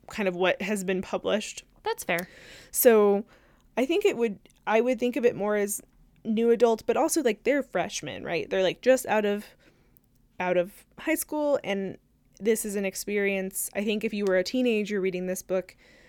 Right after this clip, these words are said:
Speaker 1: that you'd be like, "Oh, like, what is college gonna be like?"
Speaker 2: Mm-hmm.
Speaker 1: Uh, just like a middle schooler reading a book about teenagers in high school and saying, "Ooh, like, that's what high school's gonna be like."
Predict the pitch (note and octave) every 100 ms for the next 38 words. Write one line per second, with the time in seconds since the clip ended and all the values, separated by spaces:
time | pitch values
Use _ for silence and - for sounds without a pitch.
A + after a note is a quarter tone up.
0 | _ - F3+ F#3 F#3 E3+ E3+ - - -
1 | - G3 F3 E3+ F#3 F3 F3 - G3+ F3+
2 | - D3 C#3 D3 D2+ C#2 - _ _ _
3 | _ _ _ _ _ _ - G#3+ G3+ F3+
4 | F#3+ - G3+ A#3 A3 G#3 G3 G3 G3 -
5 | - _ - - F#3+ F3+ F3+ F3 E3+ E3+
6 | E3 F3 A3+ _ _ - G3 F#3 E3+ -
7 | _ G#3 - C#4 C4 G3 F#3 F3+ F3 -
8 | F#3+ A#3+ C4+ E3+ D#3+ E3+ D#3 F#3 G#3+ E3+
9 | D#3+ F#3 - - G3+ G#3+ - C3 D3 A#2+
10 | G2 D#2+ -